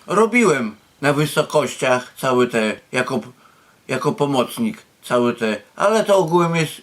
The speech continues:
ciężka ogółem praca i lata idą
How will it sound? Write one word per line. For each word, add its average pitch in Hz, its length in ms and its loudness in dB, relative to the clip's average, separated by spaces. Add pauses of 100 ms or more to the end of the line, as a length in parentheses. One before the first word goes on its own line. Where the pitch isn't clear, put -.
(180)
ciężka 156 520 2
ogółem 135 400 2
praca 131 500 0
i 151 360 -6 (2750)
lata 160 380 2
idą 135 560 0